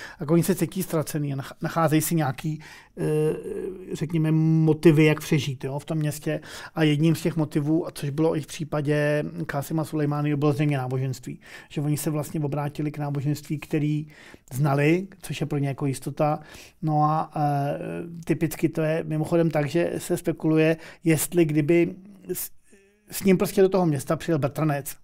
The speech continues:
který se zajímal o tu, řekněme, radikalizovanou verzi islámu a i o politiku, což prej nebyl úplně <laughs> příběh Kásima Sulejmáního, který spíš posiloval, jo. A, nebo dělal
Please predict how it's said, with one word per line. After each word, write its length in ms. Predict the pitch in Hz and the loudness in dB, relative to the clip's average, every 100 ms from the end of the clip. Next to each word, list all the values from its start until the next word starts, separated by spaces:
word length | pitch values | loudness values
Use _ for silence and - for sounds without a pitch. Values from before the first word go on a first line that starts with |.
| - _ | -20 _
který 260 | - 156 | -4 -2
se 140 | 156 151 | 0 0
zajímal 640 | 151 147 160 151 156 160 - - - | 0 2 4 4 2 -2 -8 -20 -8
o 80 | 160 | -6
tu, 120 | - | -2
řekněme, 360 | 151 147 156 156 | -2 -2 -2 -2
radikalizovanou 720 | 147 147 151 147 143 151 151 | -2 -2 0 0 0 0 0
verzi 260 | 151 139 156 | 0 -2 -4
islámu 560 | 151 156 147 151 160 - - - | -4 -4 0 0 -2 -4 -18 -2
a 100 | 185 | 0
i 140 | 190 | 2
o 100 | 160 | 0
politiku, 560 | 143 156 147 151 160 156 - - | 2 -2 -2 -2 -2 -2 -6 -16
což 220 | - 165 | -2 -2
prej 260 | - 170 170 | 0 4 6
nebyl 260 | 156 156 190 | 6 4 2
úplně 360 | 156 170 127 - | 0 -2 -2 0
<laughs> 120 | 185 | 0
příběh 420 | - 175 156 170 | 0 0 4 4
Kásima 460 | - 156 147 170 165 | 4 2 2 0 -2
Sulejmáního, 560 | 160 156 151 151 160 156 | 0 0 2 2 2 0
který 160 | 156 | -2
spíš 200 | 151 160 | -4 -6
posiloval, 520 | - 147 - 143 123 117 | -6 -6 -4 -8 -8 -12
jo. 60 | - - - - - - | -16 -18 -16 -14 -16 -14
A, 560 | - 147 143 143 143 156 | -4 2 4 4 2 0
nebo 420 | 175 160 175 - - _ _ - 185 | 2 6 8 6 -2 _ _ -10 4
dělal 360 | 165 165 170 | 8 10 10